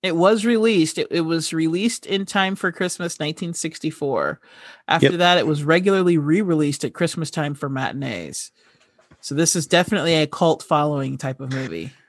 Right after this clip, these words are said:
Speaker 1: Um,
Speaker 2: It has to be.
Speaker 1: in February nineteen sixty-five, the New York Times said it on its release that the film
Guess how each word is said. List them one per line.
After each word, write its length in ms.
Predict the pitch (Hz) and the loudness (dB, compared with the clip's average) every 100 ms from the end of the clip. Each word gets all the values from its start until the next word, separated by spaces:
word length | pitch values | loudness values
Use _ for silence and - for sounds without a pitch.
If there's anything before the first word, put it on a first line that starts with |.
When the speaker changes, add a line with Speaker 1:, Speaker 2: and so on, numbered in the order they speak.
| - | -8
Speaker 1:
Um, 220 | 139 139 | 0 2
Speaker 2:
It 40 | |
has 200 | 113 95 85 | 4 2 0
to 80 | - | -2
be. 220 | - 92 - - - | 0 -2 -8 -18 -6
Speaker 1:
in 80 | 160 | -6
February 440 | - 185 208 202 180 | -2 -2 2 2 2
nineteen 340 | 175 175 190 | -4 -2 -4
sixty-five, 640 | - 175 170 - 151 147 143 | -4 -6 -6 0 2 2 0
the 80 | |
New 140 | 139 156 | -4 -2
York 240 | 165 160 | -2 -4
Times 340 | - 156 151 - | -4 -4 -4 -4
said 160 | 151 | -2
it 120 | 151 - | -2 -2
on 180 | 151 175 | 0 0
its 160 | 196 | 0
release 360 | 180 147 120 139 | -2 0 -2 -4
that 140 | 143 | -6
the 60 | - | -6
film 340 | - 151 139 | -4 -2 -2